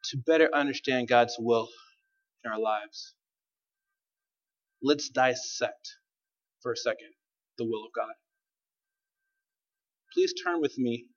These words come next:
to Genesis thirty-seven, verses five through eleven.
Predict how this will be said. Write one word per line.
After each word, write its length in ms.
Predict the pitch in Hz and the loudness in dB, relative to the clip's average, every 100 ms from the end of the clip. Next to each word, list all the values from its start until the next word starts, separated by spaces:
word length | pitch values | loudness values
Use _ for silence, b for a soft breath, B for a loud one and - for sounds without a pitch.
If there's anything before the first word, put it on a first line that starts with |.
| - | -16
to 100 | - | -8
Genesis 760 | 127 139 139 139 131 120 - - _ - - | 0 2 2 -4 -6 -6 -10 -14 _ -14 0
thirty-seven, 760 | 143 147 139 - 123 110 104 _ _ _ _ _ _ _ - | 2 2 -2 2 2 2 -6 _ _ _ _ _ _ _ -4
verses 360 | 123 - 117 - | -4 -2 -6 2
five 260 | 127 127 117 - | 6 8 6 2
through 120 | 117 | -2
eleven. 300 | 107 104 | -2 -8